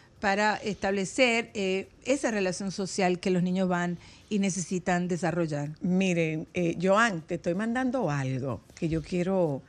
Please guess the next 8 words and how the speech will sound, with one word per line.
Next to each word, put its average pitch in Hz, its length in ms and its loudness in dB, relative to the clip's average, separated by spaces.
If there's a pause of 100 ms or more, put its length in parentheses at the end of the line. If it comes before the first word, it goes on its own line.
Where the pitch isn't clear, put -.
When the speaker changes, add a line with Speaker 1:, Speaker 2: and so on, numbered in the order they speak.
(360)
Speaker 2:
que 175 140 -6
compartamos 165 960 -4
con, 151 680 -2
que 165 140 -6
compartamos 165 580 -6
con 190 140 -6
la 185 60 -6
audiencia 156 600 -4